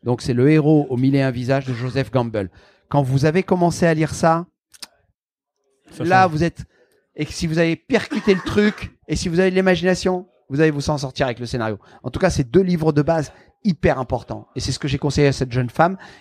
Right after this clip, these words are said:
Speaker 1: Et elle m'a dit, « Merci, monsieur Dafri, euh, je vais m'y lancer, je vais lire. » J'ai dit, « Bah, allez-y. »
Speaker 2: Et
Speaker 1: Voilà.
Speaker 2: pourquoi tu dis qu'il faut pas lire les Sidefield et tout ?
Speaker 1: Euh,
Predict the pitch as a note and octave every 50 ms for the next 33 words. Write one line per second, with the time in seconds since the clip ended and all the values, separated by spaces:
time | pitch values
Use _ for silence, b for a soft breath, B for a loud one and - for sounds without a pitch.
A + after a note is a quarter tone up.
0 | B - C3+ C#3 C#3+ C#3 C3+ B2+ D3+ D#3 D3+ C#3 B2 - - C#3+ C#3 C3 A#2+ -
1 | C#3 B2 A#2+ A2+ - - D3 D#3+ D#3+ D#3+ D3+ C3+ B2 - B2+ C#3 C3+ D3 C#3+ C#3
2 | C3+ C3 A#2+ - - C#3 D3 D#3 D#3+ C3+ B2 B2+ C3 B2 B2+ C3+ C#3 C#3 - -
3 | b b b b b b b - A2+ A2 C#3 C3 C3 A#2+ B2 B2 A2+ G2 G#2 A2
4 | - - C3 B2 - - F#3+ F#3 - E3+ F#3 E3+ E3+ D3 - D3+ D3+ D3+ D#3+ D#3
5 | D3+ C#3+ C#3 C#3 - - C#3 C3 - - D3+ D3+ C#3 C3+ - - E3+ F#3+ F3+ -
6 | - _ _ _ _ _ _ _ _ _ _ _ _ _ _ b b b b b
7 | b b _ _ _ _ _ _ _ - C#3 C#3+ D3+